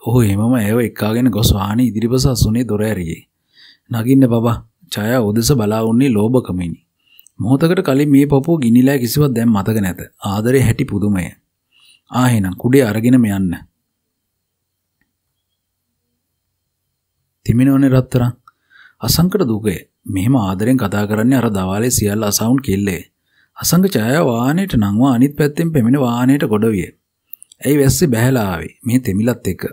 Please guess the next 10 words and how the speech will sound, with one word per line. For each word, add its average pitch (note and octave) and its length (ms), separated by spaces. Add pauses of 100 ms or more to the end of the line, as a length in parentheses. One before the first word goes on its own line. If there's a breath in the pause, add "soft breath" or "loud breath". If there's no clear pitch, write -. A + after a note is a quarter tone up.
හොඳටම. G#2+ 400 (760)
ඡායාගේ A#2+ 540
අත්බෑගේ B2 480
තිබූ D#3 260
ලේන්සුවක් C3 520
ගෙන G2+ 160
ඔහුගේ B2+ 320
මූණ C3 320
පුරාත් A#2 320
හිස - 140